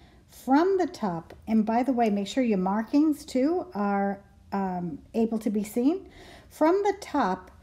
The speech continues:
pinch on the first marking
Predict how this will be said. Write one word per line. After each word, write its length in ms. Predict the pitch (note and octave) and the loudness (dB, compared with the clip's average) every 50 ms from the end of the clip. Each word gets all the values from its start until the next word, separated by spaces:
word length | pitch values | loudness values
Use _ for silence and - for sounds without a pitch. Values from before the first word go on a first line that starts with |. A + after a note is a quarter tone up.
| - - - - - | -20 -20 -20 -20 -12
pinch 400 | C#4 - G#4 A4 G#4+ G#4+ - - - | -8 -4 -4 -4 -4 -4 -6 -8 -4
on 220 | - B3+ C4 B3+ A#3 | 0 2 2 2 2
the 60 | A3 | 0
first 540 | A3+ - - D4+ D#4 E4 E4 D#4+ - - - | -2 -4 -4 -2 0 0 0 -2 -4 -2 0
marking 840 | A3 G#3 G3 F3+ F3 F3 - - F3+ E3+ E3 F3 F#3 G#3 A3+ G#3+ | 0 0 0 -2 -4 -6 -6 -6 -6 -6 -4 -4 -4 -4 -4 -6